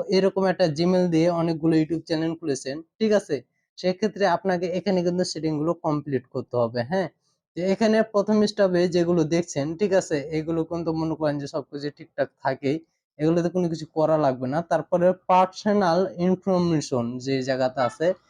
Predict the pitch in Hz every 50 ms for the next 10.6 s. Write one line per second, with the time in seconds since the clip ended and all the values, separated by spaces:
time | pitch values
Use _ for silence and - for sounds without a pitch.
0 | _ _ _ _ _ 170 180 208 196 202 208 208 - 196 196 196 - 208 190 196
1 | 190 180 185 185 180 170 170 165 156 160 160 170 165 160 156 147 147 151 165 160
2 | 160 156 156 - 165 151 147 - - 170 165 151 - 160 147 143 - 175 156 -
3 | - 156 135 143 139 131 - - 160 - 131 120 117 113 120 - _ - 185 180
4 | 190 175 - - 147 120 - _ _ _ _ _ _ _ _ - 180 180 185 185
5 | 202 202 202 196 190 190 180 196 190 202 190 165 156 160 160 156 165 165 156 160
6 | 160 156 147 - 165 - _ 131 - - - 165 160 170 165 160 160 - - 165
7 | 156 - 160 135 - - 139 139 127 120 - 139 127 139 147 143 143 165 185 196
8 | 208 202 185 196 190 185 190 175 160 160 175 175 170 170 147 143 - 156 160 -
9 | - 160 156 156 143 139 143 - 170 170 - - 151 135 - 135 127 120 110 120
10 | 120 123 - _ - 190 185 190 180 180 156